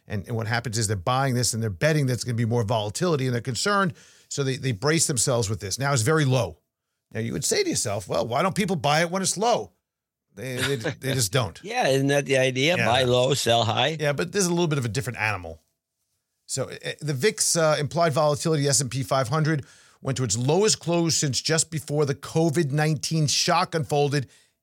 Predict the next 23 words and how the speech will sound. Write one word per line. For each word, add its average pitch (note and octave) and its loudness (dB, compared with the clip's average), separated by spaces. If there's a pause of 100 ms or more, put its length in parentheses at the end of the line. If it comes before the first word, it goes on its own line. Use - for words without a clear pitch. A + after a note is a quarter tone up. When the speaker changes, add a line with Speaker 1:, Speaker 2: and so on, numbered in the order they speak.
(140)
Speaker 1:
in G#2+ -10
two - -8
thousand B2+ -2
and A2 -4
twenty. C3 -4 (880)
Speaker 2:
Hmm. F#2+ -6 (540)
Speaker 1:
So F2 -8
Speaker 2:
That's E2+ -10
a - -12
good - -6
price. C2+ -4 (100)
Speaker 1:
Yeah. E2+ -8 (760)
So G#2+ -4
it, B2 -6
it C#3 -4
went C3 -2
to - -2
Speaker 2:
How D3 4
does E3 -2
people C3+ 0
trade G#2+ 2
the D#2+ -2
vix? C2+ -8